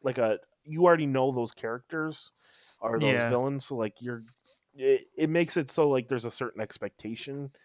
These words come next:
Speaker 2: Mm-hmm.
Speaker 1: I, I, that would be at least my guess, where, like,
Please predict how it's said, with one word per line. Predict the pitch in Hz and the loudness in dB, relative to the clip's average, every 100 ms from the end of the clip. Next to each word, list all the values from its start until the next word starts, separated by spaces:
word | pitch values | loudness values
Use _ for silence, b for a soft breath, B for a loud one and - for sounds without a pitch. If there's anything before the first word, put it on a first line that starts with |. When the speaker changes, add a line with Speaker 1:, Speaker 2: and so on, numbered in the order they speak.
| b b b b b _ | b b b b b _
Speaker 2:
Mm-hmm. | 92 98 104 | -6 -2 2
Speaker 1:
I, | 101 - | 2 2
I, | |
that | 127 117 113 | 4 6 6
would | 113 | 4
be | 107 110 | -2 -2
at | 101 | -2
least | 101 - | -4 -8
my | 90 85 - | -12 -12 -6
guess, | 98 120 - - | -2 0 -2 -8
where, | 113 104 | -8 -6
like, | 101 95 | -6 -8